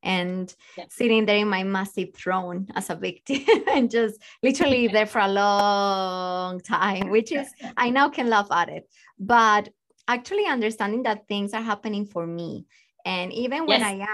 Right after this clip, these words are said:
Speaker 1: am in a dark place, and I was in a dark place two days ago, and then I call dark place when obviously I'm not feeling all that energy and that flow. It's just, like, questioning everything. So I'm in that place,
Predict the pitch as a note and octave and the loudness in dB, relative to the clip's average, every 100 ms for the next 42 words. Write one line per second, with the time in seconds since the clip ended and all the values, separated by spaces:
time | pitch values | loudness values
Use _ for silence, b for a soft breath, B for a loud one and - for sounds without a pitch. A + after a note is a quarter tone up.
0 | G3+ G#3+ A3 - A#3 G#3 G3+ G#3+ B3 F#4+ | -6 -6 -10 -6 -2 -2 -2 0 0 -2
1 | - D4+ A#3+ A3 A#3 A#3 F#3 F3+ E3+ - | -6 -4 0 0 -2 -4 -6 -6 -8 -4
2 | E3+ F#3+ F#3 F3+ E3 E3 E3 E3+ E3 D#3+ | -4 -6 -10 -10 -8 -8 -8 -10 -10 -10
3 | - F#3 - - - - - B B - | -8 -8 -8 -10 -12 -12 -14 B B -6
4 | G3+ G3 F#3+ F3+ F3 A#3 C4 A4 F#4 A#3+ | -2 0 -2 -4 -4 -4 0 0 0 -2
5 | - G#3+ G3+ G#3 G3 - G3 G3+ G3+ F3+ | -2 -2 -2 -2 -4 -4 -6 -4 -4 -2
6 | F3 F3+ F3+ F#3 F3+ F3+ F3+ F3 E3+ F3 | -4 -8 -8 -8 -8 -6 -6 -4 -4 -4
7 | F3 E3+ E3 D#3+ D#3 - F3+ D3+ D#3 E3+ | -6 -8 -10 -10 -12 -6 -6 -6 -8 -8
8 | E3 E3 E4+ B3 B3+ G#3 F3+ F3+ E3+ E3+ | -8 -6 -4 -4 -2 -4 -2 -2 -2 -6
9 | E3+ D#3+ b b b A#3 C4 F4+ F#4 D#4+ | -8 -12 b b b -2 0 0 -2 -4
10 | C#4 G#3 G#3 | -2 0 0